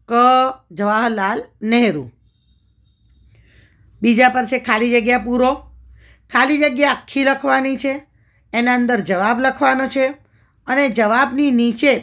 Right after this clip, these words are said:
પેન્સિલથી ટિક કરવાની છે. જો આ એક પેજની ઉપર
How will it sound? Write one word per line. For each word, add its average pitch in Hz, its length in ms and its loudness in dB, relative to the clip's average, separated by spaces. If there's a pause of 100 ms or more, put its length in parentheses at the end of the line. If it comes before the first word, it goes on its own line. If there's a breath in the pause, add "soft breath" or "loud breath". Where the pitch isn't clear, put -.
(160)
પેન્સિલથી 247 600 -2
ટિક 226 300 -6
કરવાની 147 460 -10
છે. - 200 -20 (1800)
જો 233 180 2
આ 262 160 4
એક 262 240 0
પેજની 262 420 -2
ઉપર 254 320 0